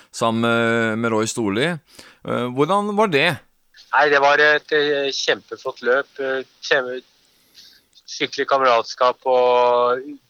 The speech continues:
Speaker 2: på mange måter uhøytidelig, selv om det er jo selvfølgelig et løp. Så det anbefaler jeg de fleste, og det er en veldig fin måte å selektere ut hunder på, som,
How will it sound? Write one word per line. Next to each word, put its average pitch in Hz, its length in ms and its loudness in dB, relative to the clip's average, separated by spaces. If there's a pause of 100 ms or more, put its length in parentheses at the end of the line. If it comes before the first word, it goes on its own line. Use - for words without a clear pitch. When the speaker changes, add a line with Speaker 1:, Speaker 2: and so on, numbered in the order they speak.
(220)
Speaker 2:
på 160 80 -4
mange 151 180 2
måter 143 320 -2
uhøytidelig, 120 560 -4
selv 117 240 -4
om 117 60 -18 (240)
det 113 100 -4
er 107 140 -2
jo 117 80 -10
selvfølgelig 107 400 -8
et - 80 -18
løp. 107 220 -6 (800)
Så - 80 -16
det 143 120 4
anbefaler 123 480 2
jeg 123 180 4
de 120 100 0
fleste, 110 300 -2
og 120 80 0
det 117 80 0
er 117 80 2
en 123 60 -8
veldig 127 260 -2
fin 151 160 -2
måte 123 300 -2
å 120 340 2
selektere 104 480 -4
ut 107 140 -8
hunder 92 180 -8
på, 104 180 -10
som, - 140 -20